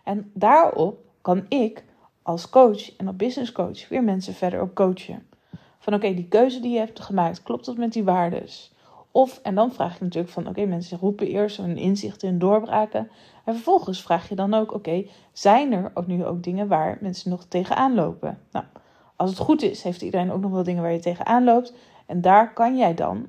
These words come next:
als coach weer op, eh, coachen. Dus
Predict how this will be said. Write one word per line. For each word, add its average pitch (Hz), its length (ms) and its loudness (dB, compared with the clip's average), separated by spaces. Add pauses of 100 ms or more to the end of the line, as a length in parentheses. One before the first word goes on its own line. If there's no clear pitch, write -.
als - 340 -2
coach 185 560 0 (500)
weer 196 520 0 (280)
op, 175 340 -6 (260)
eh, 208 180 4
coachen. 202 520 0 (720)
Dus - 360 -10